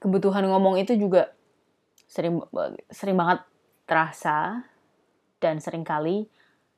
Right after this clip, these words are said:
medianya nggak lebih tepat daripada ini gitu. Misalnya,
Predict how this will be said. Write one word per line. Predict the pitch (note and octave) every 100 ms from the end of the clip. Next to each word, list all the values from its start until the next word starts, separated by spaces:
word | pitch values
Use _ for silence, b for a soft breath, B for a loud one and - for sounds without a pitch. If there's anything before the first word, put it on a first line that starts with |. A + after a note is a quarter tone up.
| _ _
medianya | - F3 E3+ E3+ E3 G3 A3 A3+ A3+ - _ _ _ _ _ _ -
nggak | F3+ F#3 F#3+
lebih | G3 G3
tepat | - G#3+
daripada | F#3+ F3+ F3
ini | E3+ F3 E3 E3 D3+
gitu. | - D3+ E3+ _ _ _ _ _ _ _ _ _ -
Misalnya, | F3 - - A3 G3+ G3+